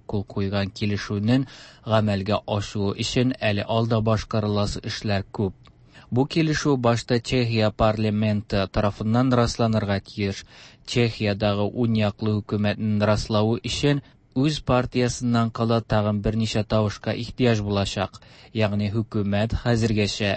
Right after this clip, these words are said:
әлеге тәкъдимнәргә каршы булып килгән оппозициянең яклавына мохтаҗ.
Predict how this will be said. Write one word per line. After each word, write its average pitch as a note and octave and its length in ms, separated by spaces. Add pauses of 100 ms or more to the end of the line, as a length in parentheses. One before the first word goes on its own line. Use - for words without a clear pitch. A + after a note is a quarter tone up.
әлеге A2+ 320
тәкъдимнәргә G#2 720
каршы G#2+ 440
булып G2+ 280
килгән G2 420
оппозициянең G#2 920
яклавына G2 560
мохтаҗ. G2 540